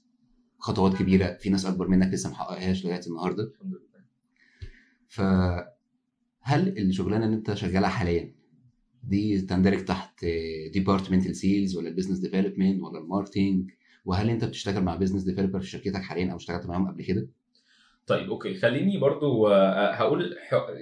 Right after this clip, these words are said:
Speaker 2: جزء كده من وجهة نظري الأول، بما إن مفيش أي حاجة مرجع ك-، كأكاديميك للبيزنس ديفلوبمنت نقدر نرجع له. فهنقول إن هي كلها تقريبًا اجتهادات. إحنا بنجتهد وبنشوف ال-، الناس اللي زينا في الشركات الكوربريتس الكبيرة اللي بره مصر دورهم إيه،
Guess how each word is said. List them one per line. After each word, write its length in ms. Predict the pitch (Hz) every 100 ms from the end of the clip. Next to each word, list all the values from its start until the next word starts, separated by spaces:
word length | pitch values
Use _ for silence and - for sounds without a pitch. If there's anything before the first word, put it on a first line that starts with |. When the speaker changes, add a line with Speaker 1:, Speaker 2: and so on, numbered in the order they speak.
| 104
Speaker 2:
جزء 200 | 131 147
كده 260 | 113 139 117
من 100 | 113
وجهة 240 | 135 135
نظري 180 | 131 120
الأول، 280 | 98 127 135
بما 240 | 131 123
إن 280 | 139 131 104
مفيش 360 | 135 131 - -
أي 220 | 123 123
حاجة 180 | - 117
مرجع 460 | 117 131 131 120 -
ك-، 440 | - 101 98 95
كأكاديميك 540 | - - 110 120 147 131
للبيزنس 340 | 101 117 127 107
ديفلوبمنت 520 | 98 113 - 160 -
نقدر 180 | 120 117
نرجع 320 | 95 95 123
له. 200 | 247 - - _ _ _ _
فهنقول 600 | 135 143 185 208 202 214
إن 80 |
هي 180 | 185 190
كلها 260 | 165 160 175
تقريبًا 360 | - 143 147 135
اجتهادات. 500 | - 123 95 - -
إحنا 160 | - 127
بنجتهد 500 | 123 120 113 135 202
وبنشوف 640 | 220 214 208 190 196 190
ال-، 260 | 170 139 127
الناس 280 | 127 143 147
اللي 120 | 120
زينا 380 | 110 120 135 135
في 60 |
الشركات 440 | 107 - 101 117 135
الكوربريتس 480 | 113 127 127 131 110
الكبيرة 340 | 110 120 151
اللي 120 | 143
بره 200 | 143 135
مصر 260 | 131 - 110
دورهم 380 | 113 123 123 117
إيه، 280 | 127 -